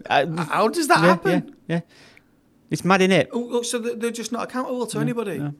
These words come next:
Speaker 1: That's, that, but when you, and that, do you know why? Because really, your bloodline is so elite.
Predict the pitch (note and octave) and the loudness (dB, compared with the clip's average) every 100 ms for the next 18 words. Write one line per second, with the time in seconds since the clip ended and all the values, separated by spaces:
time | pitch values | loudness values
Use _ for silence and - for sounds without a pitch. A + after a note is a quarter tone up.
0 | - D#3 C#3 - C#3 - - - - - | -6 -4 -4 -4 -4 -2 -4 -12 -14 -20
1 | - _ _ - - D3+ F3+ F#3+ F3 - | -20 _ _ -20 0 6 8 8 6 4
2 | - - D#3 F3+ D3 G3 F#3 G3+ E3+ C3 | -4 4 6 6 6 6 8 8 6 2
3 | D3 A#2 A2+ D3 F#3+ E3+ D3+ A#2+ C#3 F3+ | 2 2 4 4 6 6 6 4 6 4
4 | B2+ A#2 B2 G#2+ - F#3+ E3+ A2+ A2 A#2+ | 4 4 2 0 0 6 8 6 4 0